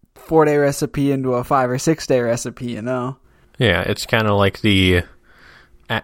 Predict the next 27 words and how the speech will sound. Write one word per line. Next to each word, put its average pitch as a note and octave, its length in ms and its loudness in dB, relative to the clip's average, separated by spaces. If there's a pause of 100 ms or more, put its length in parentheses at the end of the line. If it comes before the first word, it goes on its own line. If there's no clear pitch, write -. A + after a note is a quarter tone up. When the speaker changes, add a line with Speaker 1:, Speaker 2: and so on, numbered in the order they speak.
(120)
Speaker 2:
adding, A2+ 440 0
uh, F#2 600 0 (120)
like, G2 140 -4
water G2+ 360 0
to F#2 100 0
milk, F2+ 460 -2 (280)
but F2+ 280 2
in G#2 160 0
a F2 160 0 (260)
hopefully G2+ 320 -2
more F#2 160 2
nutritious F#2 500 0
way. - 180 2 (680)
Speaker 1:
Yeah, A3 300 0 (100)
and, A3+ 220 0 (240)
and G#3+ 140 4
most G#3+ 200 2
of A#3+ 80 -4
the - 60 -10
time A3+ 100 -2
I G3+ 80 0
try G3+ 140 -2
to F3 140 0
do D#3+ 180 2
it D3 60 0
in, C#3 120 -2
like, B2+ 280 -2